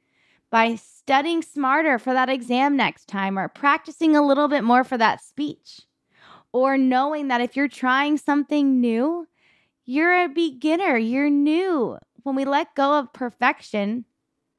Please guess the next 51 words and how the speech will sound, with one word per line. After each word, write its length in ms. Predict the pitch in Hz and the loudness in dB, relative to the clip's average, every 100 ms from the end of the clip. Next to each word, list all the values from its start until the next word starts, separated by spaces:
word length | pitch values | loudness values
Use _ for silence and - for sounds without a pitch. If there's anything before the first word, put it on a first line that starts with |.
| _ - | _ -4
when 120 | 247 | 0
we 100 | 262 | 2
let 300 | 277 311 - | 2 0 0
go 200 | 269 294 | 0 2
of, 220 | 269 240 | 2 0
like, 200 | 233 214 - | -2 -2 0
"Oh, 120 | 254 | 0
I'm 160 | 247 233 | 2 0
gonna 180 | 220 | -4
fail," 380 | 214 254 277 269 | -6 -2 2 2
what 120 | 240 | 2
if 140 | 262 277 | 0 -2
we 100 | 269 | -4
made 220 | 254 240 | -2 -2
it, 160 | 240 - | -4 -6
"I 120 | - 233 | -4 -4
just 180 | 262 233 | -4 -2
wanna 200 | 254 226 | -2 0
have 280 | 233 214 | 0 -2
fun," 560 | - - 233 208 110 185 - _ _ _ _ | -2 0 2 2 -2 -10 -16 _ _ _ _
right? 180 | 202 202 | 0 2
"I 100 | 214 | 0
just 320 | 208 233 226 | 0 0 0
wanna 220 | 247 233 | 0 0
have 260 | 202 208 190 - | 2 0 0 0
fun." 340 | 208 190 - | 0 0 -6
Then 200 | 185 196 | -4 0
all 180 | 196 220 | 2 2
the 80 | 226 | 0
pressure 420 | - 202 - 202 | 0 -2 0 -4
goes 280 | 185 180 190 | -4 -6 -8
away, 460 | 180 165 - - _ - | -10 -8 -8 -14 _ -10
right? 460 | - - 220 - - _ _ _ _ _ _ _ _ _ _ _ - | -6 -2 -2 -4 -8 _ _ _ _ _ _ _ _ _ _ _ -4
Think 180 | 277 302 | -2 -2
about 320 | 277 311 285 | 0 0 0
how 140 | 262 | 0
you 180 | 269 269 | 0 0
would 140 | 247 - | -2 -4
comfort 360 | 254 254 262 233 | -4 0 2 0
a 60 | |
friend 340 | - 226 233 240 | 0 0 2 2
in 100 | 220 | 0
a 80 | |
similar 440 | 202 220 214 214 208 | -2 -4 -2 -4 -6
situation 720 | 202 196 208 175 214 220 226 | -8 -10 -6 -4 -4 -4 -2
and 140 | 214 | 0
extend 460 | 208 - - 233 277 | 0 -2 0 2 4
that 200 | 285 - | 2 0
kindness 460 | - 233 233 233 - | 0 2 2 0 -2
to 140 | - | -4
yourself. 800 | 190 185 - 180 131 95 - _ | -4 -4 -6 -4 -2 -4 -10 _